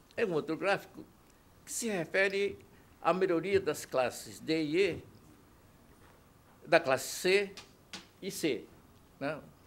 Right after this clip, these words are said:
Aí o período é curto, infelizmente você não tem muito essa informação para período mais longo,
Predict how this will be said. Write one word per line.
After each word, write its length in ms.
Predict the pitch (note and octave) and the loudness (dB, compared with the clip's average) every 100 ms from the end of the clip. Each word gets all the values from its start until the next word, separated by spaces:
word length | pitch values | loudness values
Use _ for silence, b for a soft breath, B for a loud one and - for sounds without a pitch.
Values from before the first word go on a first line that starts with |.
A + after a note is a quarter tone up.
| b b b - | b b b -2
Aí 220 | F3+ G3+ | 2 2
o 60 | |
período 340 | - D3 D3+ E3+ | 2 0 0 0
é 60 | |
curto, 380 | E3 G3+ G3 F3 | -2 0 -2 -2
infelizmente 600 | C#3+ D3 C3 C3 D#3+ D#3 | -6 -8 -14 -6 -6 -6
você 160 | C3+ D3+ | -12 -8
não 160 | C#3 B2 | -6 -6
tem 200 | C#3 C3+ | -6 -4
muito 260 | A#2+ G#2+ - - | -4 -6 -16 -10
essa 260 | B2 - A#2 | -10 -8 -12
informação 500 | A2+ A2+ A2 A#2+ A2 | -10 -8 -6 -6 -6
para 180 | A2+ | -6
período 260 | A2 G#2 A2+ | -6 -10 -8
mais 180 | D3 E3+ | -6 -2
longo, 420 | G3 G#3 G3 | 0 0 -2